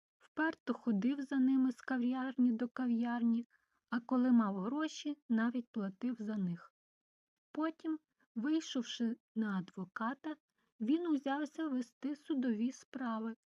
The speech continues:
що їх проти програвав. Але якось він дізнався з газет, що одного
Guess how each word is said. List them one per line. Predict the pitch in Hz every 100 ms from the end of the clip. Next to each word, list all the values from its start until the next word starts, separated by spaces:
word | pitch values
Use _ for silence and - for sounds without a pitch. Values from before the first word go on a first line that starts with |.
| _ _ -
що | - - 247
їх | 226 302 -
проти | 262 240 247 269 254 _
програвав. | 254 254 226 269 277 185 170 _ _ _ _ _ -
Але | 233 262
якось | 269 277 - 359 339 -
він | 240 302 320
дізнався | 269 254 262 262 - 208
з | 202
газет, | 226 277 330 -
що | - 247 247
одного | 233 254 302